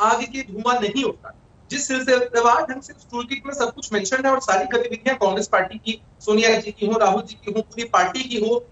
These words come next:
सभी विपक्षी दल के नेता जो जाकर एक साथ मिलकर चिट्ठी देते हैं, वो वाला पूरा घटनाक्रम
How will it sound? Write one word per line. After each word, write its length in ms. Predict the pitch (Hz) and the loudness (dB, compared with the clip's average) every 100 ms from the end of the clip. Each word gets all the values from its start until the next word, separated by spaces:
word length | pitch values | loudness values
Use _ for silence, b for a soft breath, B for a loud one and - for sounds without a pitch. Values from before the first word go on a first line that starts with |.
| - | -4
सभी 320 | 240 262 311 | 0 2 2
विपक्षी 340 | 269 247 277 | 0 -2 -2
दल 140 | 269 247 | -2 -2
के 140 | 262 | -2
नेता 300 | 233 226 254 | -2 0 0
जो 80 | 254 | 0
जाकर 340 | 226 220 247 | 0 0 0
एक 120 | 233 - | -6 -6
साथ 220 | - 240 | -4 -4
मिलकर 340 | 247 220 247 | -4 -2 -2
चिट्ठी 320 | 247 208 254 | -2 -6 -2
देते 260 | 262 214 240 | 0 0 0
हैं, 360 | 247 247 - - 170 | -2 -2 -8 -16 -2
वो 200 | 269 320 | 4 6
वाला 180 | 262 | 4
पूरा 200 | 247 214 | 2 0
घटनाक्रम 500 | 208 175 180 170 160 | -2 -4 -10 -8 -8